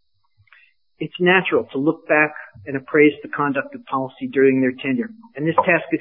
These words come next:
considerably more pleasant in this case because the results have been so favorable. One distinguishing characteristic of Fed policy under Chairman Greenspan that has been identified by some observers is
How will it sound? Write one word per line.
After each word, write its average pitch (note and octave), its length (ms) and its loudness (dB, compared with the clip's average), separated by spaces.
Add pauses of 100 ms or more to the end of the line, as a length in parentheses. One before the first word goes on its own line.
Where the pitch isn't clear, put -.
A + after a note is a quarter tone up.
considerably E3 640 6
more D3 300 0
pleasant D3 360 0
in A#2 100 -4
this A2+ 220 -4
case A2+ 200 -6 (600)
because D3+ 300 0
the C#3 60 -8
results C3+ 400 0
have B2+ 120 -6
been A#2 220 -8
so A#2+ 100 -10 (100)
favorable. C3 440 0 (2000)
One F3 280 6
distinguishing E3+ 680 0
characteristic E3+ 640 4
of C#3 260 -4
Fed C3+ 240 -2
policy C3 540 -4
under C3+ 200 -2 (120)
Chairman C3+ 260 2
Greenspan C3 720 -2
that C#3+ 100 0
has C#3+ 240 2
been C#3+ 140 0
identified C3+ 720 -2
by B2+ 160 -2 (160)
some F3 160 0
observers A2+ 560 -4 (580)
is F3 120 -4